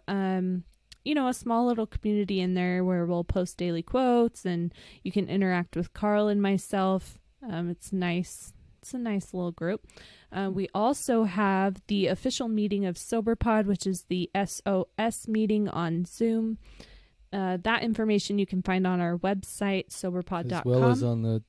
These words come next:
Speaker 2: Facebook group.
Speaker 1: Yeah, yeah. Um, V, who hosts it, she will remind you if you join the Facebook group. It is every Saturday afternoon at four P M Pacific, seven P M Stan-, uh, Eastern.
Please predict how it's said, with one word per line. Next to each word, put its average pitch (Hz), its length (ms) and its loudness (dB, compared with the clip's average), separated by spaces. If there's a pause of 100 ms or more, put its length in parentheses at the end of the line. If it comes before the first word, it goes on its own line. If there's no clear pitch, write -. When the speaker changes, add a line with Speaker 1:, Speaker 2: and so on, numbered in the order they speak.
Speaker 2:
Facebook 113 360 -2
group. 196 240 -2 (340)
Speaker 1:
Yeah, 190 240 -4 (220)
yeah. 196 320 -4 (120)
Um, 190 420 -4
V, 226 380 0
who 214 180 0
hosts - 520 -2
it, 208 220 -2
she 202 320 -2
will 190 280 0
remind 190 500 0
you 220 280 -6 (100)
if 208 280 -4
you 196 80 -2
join 180 360 -2
the 175 280 -2
Facebook - 380 -4
group. 220 300 -2 (540)
It 208 140 0
is 208 280 4
every 285 300 0
Saturday 247 640 0
afternoon 202 720 0
at 180 300 -2
four 214 240 -2
P 214 220 -2
M 202 180 2
Pacific, - 800 -2
seven 196 520 -2
P 185 220 -2
M 180 180 0
Stan-, - 460 -6 (160)
uh, 196 320 -6 (460)
Eastern. 247 560 2